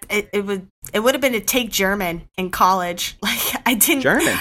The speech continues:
Speaker 1: I didn't take two foreign languages when I went to college, and I probably should have for the career I was trying to go into. But, um,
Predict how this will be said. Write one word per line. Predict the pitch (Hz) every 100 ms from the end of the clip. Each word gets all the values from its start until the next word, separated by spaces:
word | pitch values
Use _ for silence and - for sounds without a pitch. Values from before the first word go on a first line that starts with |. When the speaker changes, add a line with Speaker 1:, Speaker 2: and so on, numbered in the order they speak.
| -
Speaker 1:
I | 240
didn't | 269 262
take | 294 254
two | - 233
foreign | 233 214 214
languages | 190 190 196 196 208 208
when | 196
I | 185
went | 190 196
to |
college, | 202 208 180 190 202
and | 185 165
I | 160
probably | 160 190 175 180 160
should | - 147
have | 165 165 165
for | - 175
the | 170
career | - 175 165 170
I | 165
was | 160
trying | - 135 147
to | 156
go | 151 147
into. | 147 160 160 160 -
But, | 170 160 -
um, | 175 165 165 165 165